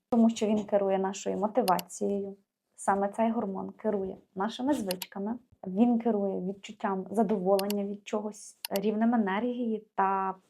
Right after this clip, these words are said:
бажанням чогось, щось робити. Може здатися, що чим більше дофаміну ми отримаємо,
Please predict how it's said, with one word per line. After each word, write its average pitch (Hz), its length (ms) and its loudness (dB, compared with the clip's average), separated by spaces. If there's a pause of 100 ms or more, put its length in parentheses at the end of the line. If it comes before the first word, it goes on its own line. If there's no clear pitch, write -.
(140)
бажанням 196 680 2
чогось, 185 460 -8
щось - 480 -4
робити. 202 500 -2 (240)
Може 262 300 6
здатися, 208 540 0
що 190 360 -4 (340)
чим 226 240 4
більше 233 280 0
дофаміну 185 500 -4
ми 180 180 -2
отримаємо, 233 640 -2